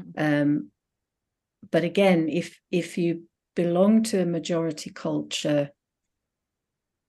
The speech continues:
and you can go about your life without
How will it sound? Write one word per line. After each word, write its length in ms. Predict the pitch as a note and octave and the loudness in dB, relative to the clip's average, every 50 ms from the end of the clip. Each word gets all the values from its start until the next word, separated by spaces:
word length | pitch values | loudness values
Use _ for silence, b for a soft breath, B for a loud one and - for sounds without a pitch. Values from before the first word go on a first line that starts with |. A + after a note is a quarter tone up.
| _ _ _ _ _ _ _ _ _ _ _ _ _ _ _ _ _ - | _ _ _ _ _ _ _ _ _ _ _ _ _ _ _ _ _ -2
and 180 | E3 D#3+ D#3+ D#3+ | -2 0 0 -2
you 120 | D#3+ D#3 | -4 -6
can 220 | - - F3+ E3 | -6 -6 -6 -2
go 240 | E3 G3+ F#3 F#3 F#3+ | 2 6 8 8 8
about 460 | F#3 F#3 F#3 F3 E3 D#3 D#3 - - | 8 6 2 0 0 0 -2 -4 -4
your 180 | - E3 D#3 D3+ | -6 -4 -2 0
life 540 | D3+ D3+ D3+ D3 D3 D3+ D3+ D3 - - - - | 0 2 2 2 2 0 -2 -4 -8 -16 -12 -8
without 540 | D#3+ D3+ D#3 E3+ E3+ E3+ E3 E3 - - | -6 -4 -4 -2 -2 0 0 -2 -4 -6